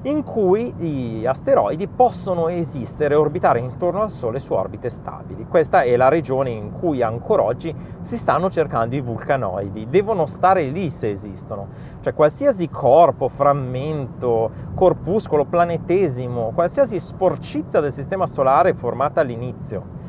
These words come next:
e che oggi deve essere ancora in quelle zone, deve orbitare per forza in quella regione, tra zero zero otto e zero diciotto unità astronomiche.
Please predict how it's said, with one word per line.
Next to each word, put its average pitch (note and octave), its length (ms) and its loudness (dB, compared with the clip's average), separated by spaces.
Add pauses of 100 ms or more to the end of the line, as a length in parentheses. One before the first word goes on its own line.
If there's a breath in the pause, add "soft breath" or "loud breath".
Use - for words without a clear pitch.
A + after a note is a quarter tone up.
(220 loud breath)
e C#3+ 140 0
che - 180 2
oggi D#3+ 300 4
deve B2+ 220 2
essere C#3 320 2
ancora B2+ 480 4
in G#2+ 80 -8
quelle C3+ 340 -2
zone, A#2 320 0
deve G3+ 180 2
orbitare G3+ 440 2
per G3+ 160 -4
forza B2+ 280 0
in D3 80 -6
quella A#2 200 2
regione, G#2 560 -4
tra C#3 260 2
zero C#3 240 0
zero E3 220 2
otto A#2+ 240 2
e A2+ 80 -4
zero A#2+ 200 -2
diciotto B2+ 360 -6
unità A2 200 -8
astronomiche. F2+ 680 -8